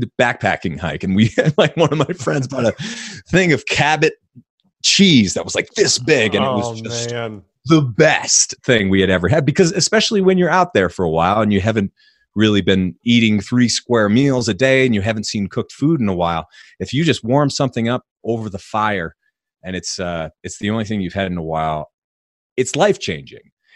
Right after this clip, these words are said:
Speaker 1: And you can't help but bring, like I said, a little bit of that back with you to the dinner table. So, like, when we're out hiking for most of the day,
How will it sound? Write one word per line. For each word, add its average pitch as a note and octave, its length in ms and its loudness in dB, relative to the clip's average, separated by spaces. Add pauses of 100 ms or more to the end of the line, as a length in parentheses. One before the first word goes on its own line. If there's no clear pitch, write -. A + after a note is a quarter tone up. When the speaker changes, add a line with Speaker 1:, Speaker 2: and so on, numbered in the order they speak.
(100)
Speaker 1:
And A2+ 380 0
you A#2+ 160 -8
can't G3+ 320 -2
help G3+ 240 -2
but F3+ 140 -6
bring, D3 300 -4
like B2+ 180 -2
I C3 80 -2
said, B2 220 -2
a F#2+ 60 -2
little A2+ 240 -4
bit G#2 120 -8
of F#2 120 -12
that D#2+ 200 -12 (140)
back F2 280 -8 (100)
with E2+ 200 -12
you E2 160 -10
to - 100 -18
the F2 140 -14
dinner G2+ 260 -4
table. D#2+ 560 -8 (160)
So, C3+ 220 -4
like, A2 180 -6
when B2+ 160 -4
we're B2 180 0
out A2+ 220 0
hiking G#2 600 -6
for A#2+ 120 -2
most A2+ 280 0
of F2 100 -12
the F#2 60 -8
day, F2 440 -8